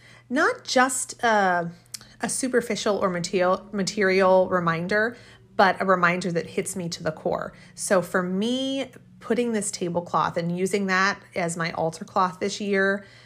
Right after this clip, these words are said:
um, connects me so, so closely to my Nana. And it's funny because it smells like her too. It smells like her house. And my, my friend,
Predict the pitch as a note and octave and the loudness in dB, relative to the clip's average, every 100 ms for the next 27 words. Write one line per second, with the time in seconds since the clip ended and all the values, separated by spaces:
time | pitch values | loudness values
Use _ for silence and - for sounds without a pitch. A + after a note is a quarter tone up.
0 | - - _ - G3+ F#3 E3 F3 - - | -20 -20 _ -2 0 2 -2 -8 -12 -20
1 | - - G3 F3+ F3 - G3 E3 D#3+ - | -8 -2 0 0 -2 -8 -6 -6 -4 -4
2 | - - A#3 A3 G#3 F#3 F3 D#3+ D#3 D3+ | -4 -6 -4 -2 0 0 0 2 0 -2
3 | - _ _ _ _ - - - C4+ A#3+ | -12 _ _ _ _ -10 -6 -2 2 4
4 | G#3 G3+ F3+ E3 - - D#3 - - F#3 | 4 0 -4 -2 -4 -8 -10 -10 -4 -4
5 | F3 E3+ D#3+ - - - - - - - | -2 -4 -4 -4 -6 -10 -20 -20 -20 -8
6 | A3+ G3+ F#3+ F3+ F3 - _ _ _ _ | -2 0 0 -2 -8 -14 _ _ _ _
7 | - A3+ - B3 A3+ G3+ F#3 G3 - F#3 | -8 -8 -2 2 2 0 -2 -6 -2 0
8 | F3 E3+ E3 - - G3+ E3+ - G3 F3 | 2 0 -2 -10 -12 -12 -8 -6 0 0
9 | G3+ A3 C4+ C#4 - G3+ F#3 - F3 - | 0 -2 -8 -8 -6 -4 -4 -6 -6 -6
10 | - - - E3+ F#3+ G3+ G3+ G3+ - E3+ | -8 -10 -6 -4 -4 -4 -6 -4 -6 -6
11 | E3+ E3 A3 - - - - - - - | -4 -6 -6 -8 -12 -16 -20 -20 -18 -2
12 | G#3 F#3 F3+ F3+ F3+ F3 - _ - _ | 2 2 2 -2 -6 -8 -12 _ -20 _
13 | - G#3+ G3+ G#3 G3 A3 G#3 - F4 D4 | -6 2 4 4 0 -2 -2 2 4 4
14 | F#3+ F#3 G3 | 2 -2 -6